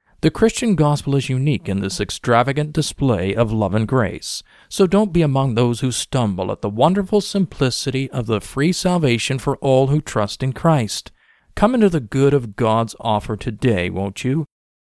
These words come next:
If this or any of our Bible messages here at Anchor Point has made you aware of God's interest in you, or if you'd like some literature or a visit that would help you to understand these important truths, why don't you drop us a line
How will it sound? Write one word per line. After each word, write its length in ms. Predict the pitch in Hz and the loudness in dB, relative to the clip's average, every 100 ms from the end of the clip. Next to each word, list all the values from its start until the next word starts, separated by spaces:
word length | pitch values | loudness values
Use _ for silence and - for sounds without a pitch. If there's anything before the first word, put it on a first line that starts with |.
| _ _ _ | _ _ _
If 160 | 160 - | -8 0
this 280 | 202 226 190 | 0 0 0
or 200 | 175 170 | 0 2
any 240 | 202 226 | 0 0
of 120 | 151 | 2
our 180 | 107 92 | 2 2
Bible 360 | 90 98 95 92 | 2 0 0 -2
messages 560 | 95 92 95 101 92 | -2 -4 -4 -6 -6
here 160 | - 101 | -2 -2
at 80 | 92 | 0
Anchor 260 | 92 90 | -2 -6
Point 380 | 90 92 95 156 _ | -10 -6 -6 -6 _
has 220 | 101 - | -6 -4
made 300 | 107 135 151 | -2 -2 -2
you 140 | 151 | -2
aware 360 | 147 127 131 135 | -2 0 0 0
of 140 | 123 | -2
God's 340 | 104 110 110 - | 0 0 0 -2
interest 440 | 165 175 139 - | -4 -4 -8 -6
in 120 | 113 | -8
you, 340 | 107 131 190 202 _ _ _ _ | -6 -2 -2 -4 _ _ _ _
or 180 | 95 | -4
if 100 | 98 | -4
you'd 100 | 95 | -6
like 220 | 87 104 107 | -2 -2 -2
some 280 | - 87 | -6 -6
literature 640 | 92 127 143 - 101 135 139 | -4 -2 -2 -2 -2 -2 -2
or 200 | 101 87 | -2 -2
a 60 | |
visit 340 | 90 113 117 117 | -4 -4 -4 -2
that 120 | 101 | -4
would 120 | 95 | -4
help 320 | - 123 135 | 0 0 0
you 100 | 131 | -4
to 140 | 113 107 | -6 -4
understand 680 | 107 98 - - 123 156 147 | -2 -2 -4 0 0 0 -4
these 200 | 101 101 | -6 -8
important 560 | 87 107 120 113 104 | -10 -4 -4 -4 -10
truths, 500 | - 143 135 143 131 - _ _ | -4 -2 0 -2 -6 -10 _ _
why 280 | - 101 147 | -6 0 0
don't 200 | 208 208 | 0 -6
you 80 | 196 | -6
drop 320 | 147 135 135 | 0 0 0
us 120 | 143 | -4
a 60 | 143 | -4
line 480 | 117 104 104 117 | 0 2 2 -2